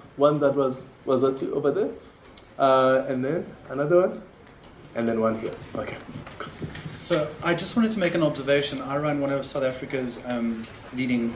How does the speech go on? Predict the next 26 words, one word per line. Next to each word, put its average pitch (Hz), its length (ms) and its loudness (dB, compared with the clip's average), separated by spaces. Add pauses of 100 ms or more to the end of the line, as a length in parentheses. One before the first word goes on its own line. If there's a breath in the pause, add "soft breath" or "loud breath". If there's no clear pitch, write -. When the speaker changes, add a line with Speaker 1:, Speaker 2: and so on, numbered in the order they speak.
Speaker 2:
L 127 120 6
G 120 120 0
B 117 140 -2
T 113 360 0 (400)
gay 113 180 4
news 110 600 4
websites, 113 640 0 (380 loud breath)
and 120 80 2
I've 120 120 4
been 123 120 6
doing 120 180 2
that 117 120 2
for 120 120 -6
seventeen 110 520 -2
years. 110 380 -2 (640 loud breath)
And 123 440 2 (160)
in 139 200 2
those 147 240 4
seventeen 135 560 0
years, 117 560 0 (600)
I 135 180 0
can 135 220 -4
count 131 380 0
on 127 120 0
one 131 180 2
hand 120 480 2